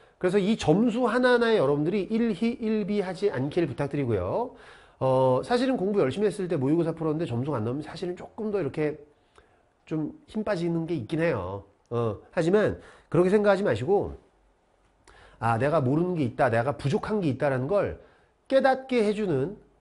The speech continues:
그러한 문제들이다라고 생각을 해주시고, 점수가 안 나왔다면 어떤 요인 때문에 문제를 못 풀고 틀려-, 틀렸고 실수했는지를 냉철하게 파악하고 분석하여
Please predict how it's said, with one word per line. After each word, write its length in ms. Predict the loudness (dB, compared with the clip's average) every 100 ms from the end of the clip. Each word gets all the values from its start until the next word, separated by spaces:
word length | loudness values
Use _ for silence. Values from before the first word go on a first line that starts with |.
| _
그러한 580 | -4 -2 2 0 0 -4
문제들이다라고 840 | -4 -2 -2 -2 -2 0 -2 -2 -4
생각을 340 | -4 -4 -4
해주시고, 760 | -4 -4 -4 0 0 0 -4 -12 -20 -20 _
점수가 380 | -4 -2 -2 -2
안 100 | 0
나왔다면 720 | 0 0 2 2 2 0 -2 -4
어떤 500 | -6 -2 2 4 4
요인 320 | 2 2 -2
때문에 540 | -2 0 0 0 -2 -8 -6
문제를 420 | -4 0 0 0
못 160 | -2 -2
풀고 300 | -2 -2 -4
틀려-, 320 | -2 -2 -4 -6
틀렸고 360 | 0 0 0 -2
실수했는지를 880 | -6 -2 -2 0 -2 -2 -2 -4 -10 -20 _ _
냉철하게 600 | 2 2 0 -2 -2 -4
파악하고 460 | 0 -2 0 -6 -4
분석하여 720 | -4 -2 0 0 0 -2